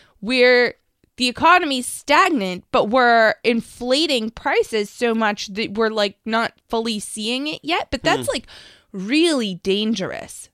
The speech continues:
Speaker 1: right? Like, th-, that's when you really hurt your economy. So, like, I was having this conversation with someone the other day who was saying, like,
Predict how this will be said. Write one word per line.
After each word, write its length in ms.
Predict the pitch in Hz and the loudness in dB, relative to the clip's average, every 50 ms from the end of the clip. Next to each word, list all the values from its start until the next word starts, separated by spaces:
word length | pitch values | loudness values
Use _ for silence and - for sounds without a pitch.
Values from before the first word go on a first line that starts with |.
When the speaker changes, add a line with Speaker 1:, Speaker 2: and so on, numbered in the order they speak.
| _ | _
Speaker 1:
right? 400 | - 202 214 226 226 233 269 - | -2 0 2 4 4 4 2 0
Like, 240 | - 254 226 208 - _ - _ _ _ - | 0 0 0 0 -2 _ -20 _ _ _ -6
th-, 160 | - - - | -4 -4 -4
that's 500 | - 196 262 247 240 339 440 - - - | -2 0 2 2 2 2 0 -2 -8 -10
when 200 | - 269 254 240 | -6 -4 -4 -4
you 100 | 233 233 | -4 -6
really 360 | 214 190 190 214 220 208 196 196 | -6 -4 -2 -2 0 0 -2 -4
hurt 320 | - - 262 254 220 - | -6 -4 -2 -2 -2 -2
your 140 | - 185 165 | -4 -4 -4
economy. 680 | 165 - - - 226 226 226 214 156 76 65 - 196 _ _ _ _ - _ _ _ | -6 -8 -12 -12 -8 -8 -8 -8 -10 -12 -16 -18 -20 _ _ _ _ -20 _ _ _
So, 400 | - - 294 277 262 254 - - - | -4 0 2 2 2 2 0 -2 -2
like, 160 | 277 269 269 | -2 -2 0
I 120 | 277 269 | 0 -2
was 120 | 277 302 - | -2 -2 -4
having 260 | 311 285 262 277 254 | -4 -4 -4 -4 -6
this 200 | 247 247 - - | -8 -8 -10 -10
conversation 680 | - - 233 202 196 196 208 - 214 202 202 - 214 196 | -6 -4 -2 -2 -2 -4 -8 -6 -8 -8 -6 -8 -10 -10
with 120 | 196 190 | -10 -8
someone 260 | - 196 175 175 170 | -6 -8 -6 -6 -8
the 140 | 165 160 156 | -8 -8 -10
other 160 | 147 156 185 | -10 -10 -10
day 320 | 196 - 381 415 294 233 226 | -6 -2 0 2 2 0 0
who 100 | 220 233 | -2 -6
was 160 | 208 220 214 | -8 -8 -8
saying, 440 | - - 294 320 320 269 233 226 220 | -6 -4 -2 -2 0 0 -2 -4 -2
like, 320 | 220 208 202 196 196 - | -2 0 0 0 -2 -6